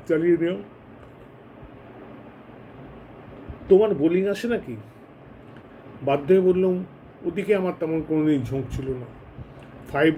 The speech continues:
ডাউন, সিক্স ডাউনে নামতুম আর ব্যাটিং করতুম। তবে ইনা-, ইয়ং বয়সের ফ-, ফর্ম, সে ফর্ম ফিরে পাওয়ার আশা বৃথা, সেটাও জানিয়ে দিলুম।" রাজা অবশ্য এ কথায় কান দিলেন না, বললেন, "আমার সঙ্গে এসো,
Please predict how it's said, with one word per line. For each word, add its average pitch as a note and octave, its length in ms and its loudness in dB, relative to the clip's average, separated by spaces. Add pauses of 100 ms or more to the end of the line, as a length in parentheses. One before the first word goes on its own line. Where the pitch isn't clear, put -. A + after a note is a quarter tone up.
ডাউন, E3+ 240 2
সিক্স C#3 320 0
ডাউনে D#3+ 260 2
নামতুম D#3+ 500 -2
আর E3 60 0
ব্যাটিং C3+ 500 2
করতুম। A2 340 -6 (840)
তবে F#3 220 4
ইনা-, F3+ 680 0
ইয়ং F3+ 240 2
বয়সের G3 360 2
ফ-, - 360 -14
ফর্ম, D#3+ 280 2
সে D#3 220 0
ফর্ম D#3+ 340 -2
ফিরে D3 180 2
পাওয়ার D3 280 0
আশা C3+ 260 -2
বৃথা, A2+ 360 -4 (760)
সেটাও E3+ 260 4
জানিয়ে C3+ 320 2
দিলুম।" A2 280 -2 (920)
রাজা E3 280 4
অবশ্য F#3 280 0
এ E3 40 4
কথায় D#3+ 240 2
কান C3+ 260 -2
দিলেন B2+ 240 -2
না, A#2 200 -6 (580)
বললেন, D3+ 220 2
"আমার C#3+ 160 0
সঙ্গে C3+ 420 0
এসো, A2 240 -6